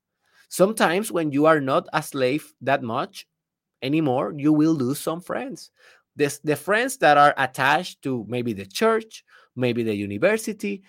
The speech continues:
maybe the government, or maybe the media, or whatever device of social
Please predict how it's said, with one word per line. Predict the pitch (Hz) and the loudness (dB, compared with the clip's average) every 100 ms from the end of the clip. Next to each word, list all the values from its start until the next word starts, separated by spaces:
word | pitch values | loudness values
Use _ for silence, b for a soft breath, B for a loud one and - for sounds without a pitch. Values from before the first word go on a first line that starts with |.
| b b | b b
maybe | 117 127 113 | -4 -4 -4
the | 101 | -8
government, | 95 180 208 208 208 214 190 - b b | -2 0 0 0 -2 -4 -8 -18 b b
or | 127 | -2
maybe | 117 117 117 | -2 -2 -4
the | 101 | -4
media, | 98 170 214 214 180 | -2 -2 0 2 2
or | 139 135 | 4 2
whatever | 127 120 147 180 196 - _ _ _ _ _ - | 2 4 4 4 2 0 _ _ _ _ _ -12
device | 123 127 135 143 139 - | -4 -2 2 2 2 -4
of | 120 101 _ _ | -8 -8 _ _
social | - - 156 156 - 147 139 135 | -14 0 0 0 4 4 6 2